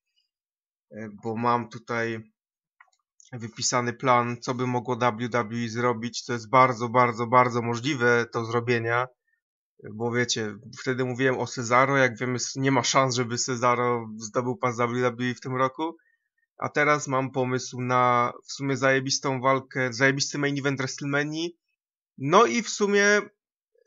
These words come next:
nie tylko jedna walka na WrestleMania tutaj będzie jakby zapowiedziana, mam jeszcze trzy dodatkowe,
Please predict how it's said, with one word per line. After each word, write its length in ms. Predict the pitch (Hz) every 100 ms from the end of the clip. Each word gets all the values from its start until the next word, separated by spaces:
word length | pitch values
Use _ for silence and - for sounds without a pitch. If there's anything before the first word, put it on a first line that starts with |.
| _ _ _
nie 160 | 165 170
tylko 520 | 196 147 180 170 - _ _ _ _
jedna 480 | 156 147 175 160 165
walka 340 | 143 151 147
na 120 | 143 139
WrestleMania 560 | 139 - 143 139 139 135
tutaj 420 | - - 131 131 123
będzie 380 | 131 127 113
jakby 280 | 120 117 113
zapowiedziana, 760 | 117 113 117 120 123 127 143 170 - _ _ _ _ _ -
mam 220 | 139 143
jeszcze 320 | 143 - 143
trzy 220 | - -
dodatkowe, 640 | 139 139 135 - 127 101